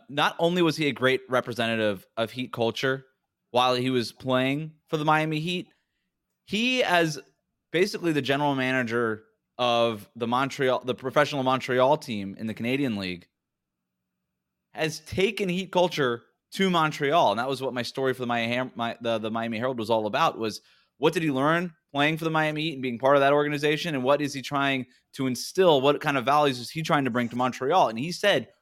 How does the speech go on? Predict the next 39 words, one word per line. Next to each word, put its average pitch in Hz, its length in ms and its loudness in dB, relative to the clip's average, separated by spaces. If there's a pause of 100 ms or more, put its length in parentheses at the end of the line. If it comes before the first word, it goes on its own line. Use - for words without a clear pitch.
(120)
quite 190 280 4
literally, 135 420 2 (280)
"I 151 80 0
am 180 80 -2
trying 180 180 0
to 143 80 2
recreate 151 560 0
Heat 143 220 -8
culture 139 500 0 (320)
in 170 320 -2
Montreal." 143 760 2 (100)
So 156 180 0
not 233 200 2
a, 247 220 -2
he, 190 220 -8
he's 240 260 -4
representing 170 640 0 (140)
Heat 202 240 -8
culture 170 400 0
in 156 160 -4
a 139 60 0
major 160 440 0
way. 110 340 2 (200)
James 262 260 0
Posey's, 151 580 0
uh, 120 220 4
still 131 280 -6
involved 120 300 -2
in, 107 80 -6
like, 98 200 -8
coaching 131 400 -4
and 95 100 -8
stuff - 240 -6
like 104 160 -6
that. 127 200 2
He's 110 120 -8
still 143 200 -6
in 131 140 -4
basketball. 117 720 0